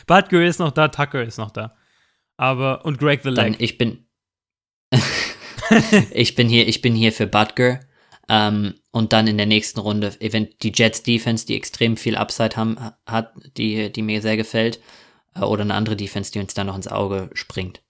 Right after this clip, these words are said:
Speaker 1: Ey, wenn, wenn Butker jemandem nächstes Jahr zwei Spiele gewinnt, dann gebe ich dir mal eine fette Pizza aus, Alter. Okay, Butker, draft him. Du,
Speaker 2: Butker,
Speaker 1: du
Speaker 2: man braucht einen
Speaker 1: Verrückter.
Speaker 2: guten Kicker.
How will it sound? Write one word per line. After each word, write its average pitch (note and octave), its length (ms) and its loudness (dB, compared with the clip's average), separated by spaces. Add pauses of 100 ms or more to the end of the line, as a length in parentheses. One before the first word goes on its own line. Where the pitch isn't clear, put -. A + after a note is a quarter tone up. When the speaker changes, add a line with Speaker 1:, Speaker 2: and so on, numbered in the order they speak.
Speaker 1:
Ey, C#3+ 400 -2 (200)
wenn, C#3+ 460 -6 (120)
wenn C#3+ 260 -4
Butker F3+ 520 0 (1400)
jemandem D3+ 420 0
nächstes D3 400 -6
Jahr C#3+ 160 -2
zwei C#3+ 240 -2
Spiele C#3+ 380 -2
gewinnt, B2+ 380 -4
dann B2 360 -6 (280)
gebe C3+ 140 -4
ich A#2 60 -10
dir B2+ 80 -8
mal B2 100 -4
eine A#2+ 80 -6
fette - 440 -2
Pizza A2+ 380 -6
aus, A2 200 -6
Alter. A2 340 -10 (420)
Okay, C3+ 240 0
Butker, C3 420 2
draft B2 380 -4
him. A2 140 -8 (1120)
Du, - 100 -20
Speaker 2:
Butker, G#2+ 160 0
Speaker 1:
du C3+ 100 -4
Speaker 2:
man G2+ 100 -2
braucht B2+ 120 2
einen C3 80 6
Speaker 1:
Verrückter. B2 260 6
Speaker 2:
guten A2+ 200 0
Kicker. G#2 320 -2